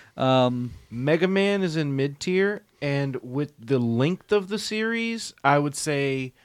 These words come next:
Speaker 2: most Mega Man games are definitely mid tier. But as a whole, I'm gonna put it in good.
Speaker 1: I'm gonna hit you with a big one right now. Um, in Overwatch,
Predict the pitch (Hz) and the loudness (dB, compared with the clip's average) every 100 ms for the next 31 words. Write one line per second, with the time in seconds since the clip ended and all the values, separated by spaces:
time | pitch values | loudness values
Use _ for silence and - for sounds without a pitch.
0 | _ _ - 117 123 151 - 185 190 196 | _ _ -6 4 4 4 0 0 0 0
1 | 202 202 202 202 208 214 202 202 208 202 | 0 -2 0 -2 -2 -2 -2 -2 -4 -2
2 | 208 208 233 233 233 233 _ _ _ _ | -4 -4 -6 -4 -6 -12 _ _ _ _
3 | _ _ _ _ _ - 156 147 135 - | _ _ _ _ _ 2 6 6 4 -2
4 | _ _ _ _ _ _ _ _ _ _ | _ _ _ _ _ _ _ _ _ _
5 | _ _ _ _ _ _ - 156 147 139 | _ _ _ _ _ _ -2 0 2 -2
6 | 110 160 170 190 233 - - - - - | -2 0 2 0 -2 -12 -20 -18 -20 -20
7 | - - 135 123 117 95 92 85 73 - | -16 -6 -4 -4 -6 -8 -10 -12 -14 -16
8 | _ _ _ 135 139 147 139 127 113 123 | _ _ _ 0 2 2 2 0 2 0
9 | 113 117 113 113 82 113 113 120 120 120 | 0 0 0 -2 -2 -4 -4 -2 0 2
10 | 117 117 - 139 151 170 185 - 139 127 | 2 -2 -2 2 4 4 0 0 2 4
11 | 113 104 110 - - | 4 4 2 -2 -14